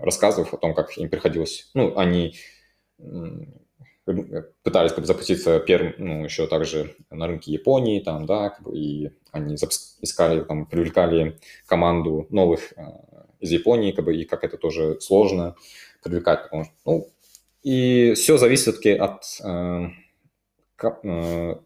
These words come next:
ребят, со-, м, которые, э, работают в команде, и, эм, команда Android — это все-таки отдельно от Google нужно считать, там, э, Chat Hey все-таки приводит, что вот те решения, которые, эм,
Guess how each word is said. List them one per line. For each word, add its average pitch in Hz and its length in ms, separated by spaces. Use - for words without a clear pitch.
ребят, 107 420
со-, - 320
м, 82 320
которые, 85 640
э, 85 200
работают 95 360
в - 60
команде, 98 680
и, 85 600
эм, 78 640
команда 95 300
Android — 113 380
это 85 800
все-таки 82 520
отдельно 92 440
от - 120
Google 101 240
нужно 82 260
считать, 78 300
там, 76 220
э, 82 40
Chat - 180
Hey 101 100
все-таки 80 380
приводит, 90 400
что 80 340
вот 87 220
те - 320
решения, 98 300
которые, 82 520
эм, 76 480